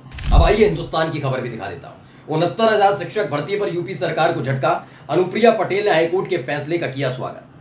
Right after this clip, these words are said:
अनुप्रिया पटेल, दरअसल क्यों मैं इनका ना जिक्र कर रहा हूँ और क्यों इनका बयान फौरन इसके बाद आया, मैं आपको समझा देता हूँ। दरअसल हाल ही में आपको याद होगा, चार जून को नतीजे आने के बाद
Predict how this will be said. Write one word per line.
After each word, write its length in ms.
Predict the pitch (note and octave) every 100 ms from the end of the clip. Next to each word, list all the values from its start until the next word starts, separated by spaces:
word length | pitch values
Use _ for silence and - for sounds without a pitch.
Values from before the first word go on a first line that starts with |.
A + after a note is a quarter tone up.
| - - - - - -
अनुप्रिया 380 | G#3 G#3 A#3 A#3
पटेल, 380 | G3 G3+ A3+
दरअसल 260 | F#3+ F3+ G#3
क्यों 220 | G#3 A3
मैं 140 | A3+ G#3
इनका 140 | F#3
ना 140 | E3+
जिक्र 220 | D3 D#3 -
कर 120 | D3+
रहा 100 | E3+
हूँ 100 | F#3
और 40 |
क्यों 220 | - A#3
इनका 180 | A#3 G3
बयान 300 | F3 E3+ D#3+
फौरन 260 | D3 D3+ D3+
इसके 180 | C#3 C#3
बाद 200 | B2+ A#2+
आया, 180 | C3+
मैं 100 | E3+
आपको 220 | C3+ D#3 F3+
समझा 320 | D#3 C3 -
देता 220 | - -
हूँ। 180 | - - - - -
दरअसल 340 | C3+ F3+ A3 A3
हाल 220 | C#3 F3+
ही 100 | G#3+
में 80 | G3
आपको 200 | F#3 F#3+
याद 220 | E3 E3
होगा, 180 | F3 G3+
चार 260 | F#3+ D#3+
जून 120 | F3+
को 60 | F3+
नतीजे 320 | D#3 D3 D#3+
आने 160 | D#3+ D3
के 100 | D3
बाद 300 | D3 F#3+